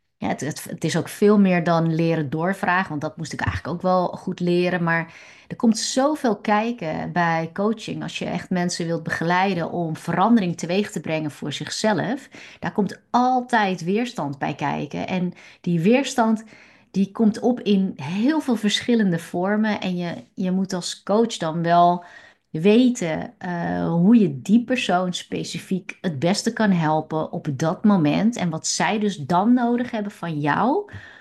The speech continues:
eh, als coach om toch weer een volgende stap, eh, te nemen.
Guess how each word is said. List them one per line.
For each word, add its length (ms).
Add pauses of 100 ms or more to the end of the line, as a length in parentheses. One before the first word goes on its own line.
(320)
eh, 260
als 220
coach 540
om 280
toch 140
weer 220
een 80
volgende 320
stap, 440
eh, 160
te 220
nemen. 480